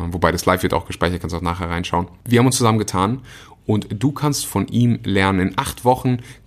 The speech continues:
wirst du alles lernen, was du über Breathwork wissen musst,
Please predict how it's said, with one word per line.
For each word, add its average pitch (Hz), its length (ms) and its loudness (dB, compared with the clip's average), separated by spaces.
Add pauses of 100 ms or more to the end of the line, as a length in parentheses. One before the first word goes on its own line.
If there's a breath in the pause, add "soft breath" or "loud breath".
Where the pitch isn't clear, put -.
(120)
wirst 107 220 -8
du - 120 -6
alles 147 300 2
lernen, 120 220 2
was 110 80 -6
du - 80 -2
über 98 160 0
Breathwork 113 720 2 (720 soft breath)
wissen 131 360 0
musst, 143 480 -2